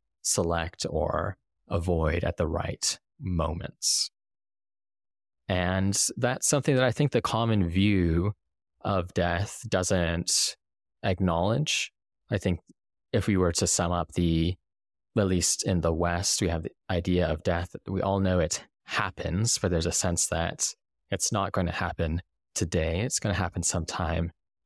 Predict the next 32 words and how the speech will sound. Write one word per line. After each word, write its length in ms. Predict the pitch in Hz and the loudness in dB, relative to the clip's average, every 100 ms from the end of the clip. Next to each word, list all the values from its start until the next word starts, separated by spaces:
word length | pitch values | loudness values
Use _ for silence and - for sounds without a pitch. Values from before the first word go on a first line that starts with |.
| - | -2
in 380 | 95 90 87 92 | 0 0 0 0
the 140 | 90 | -2
future. 640 | - 107 101 - 90 123 - _ _ _ _ _ | 2 0 2 0 0 0 -4 _ _ _ _ _
And 440 | 117 113 113 117 - _ | 0 2 2 0 -2 _
the 80 | 123 | 0
death 400 | 123 127 127 - | 2 2 0 0
is 560 | 110 104 110 104 - - | 2 4 2 2 -2 0
usually 420 | 127 110 123 98 | 0 4 4 4
separated, 720 | - - 95 - 82 78 78 - | 2 0 0 0 2 2 0 0
I 120 | 85 | -4
think, 280 | - 80 - | -2 -4 -4
from 360 | - 80 82 | -4 -2 -2
our 400 | - 87 85 98 - _ _ _ _ _ _ | -2 -2 -2 -4 -8 _ _ _ _ _ _
normal 680 | 127 113 98 87 82 80 90 | 0 2 2 2 2 0 0
life. 420 | 80 - - - - | -2 -4 -8 -14 -6
It's 140 | 117 | -2
not 140 | 101 85 | 0 0
something 200 | 95 85 | 0 2
we 100 | 85 | 0
think 240 | - 92 | 0 0
about 480 | 87 85 80 - - | 0 0 -2 -2 -2
unless 360 | 95 85 - 92 | 0 0 0 0
we 100 | 82 | 0
are 280 | 95 101 - _ | -2 -4 -8 _
forced 500 | - - 85 82 - | -8 -2 0 0 -2
to, 220 | - - 104 | -4 -6 -6
unless 260 | 92 - | -4 -4
it's 240 | - - - _ _ | -4 -4 -6 _ _
forced 560 | - 107 85 90 - - _ _ - | -2 0 2 0 -4 -8 _ _ -6
upon 420 | 90 85 82 85 | -6 -2 -2 -2
us 180 | - - | -2 -4
by 520 | - 82 85 90 | -4 -4 -2 -2